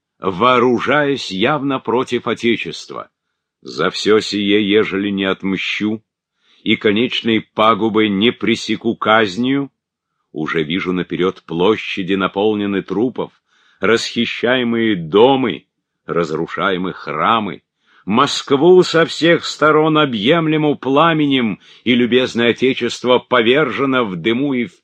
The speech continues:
пепеле. Все сии пагубы, слезы, кровь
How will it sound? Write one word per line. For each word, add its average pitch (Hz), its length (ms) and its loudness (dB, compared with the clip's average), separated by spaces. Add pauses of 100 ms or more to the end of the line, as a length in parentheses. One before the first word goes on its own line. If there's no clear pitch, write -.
пепеле. 147 600 -2 (960)
Все 85 380 -4
сии 90 380 -4
пагубы, 90 640 -2
слезы, 95 800 -2 (300)
кровь 120 680 2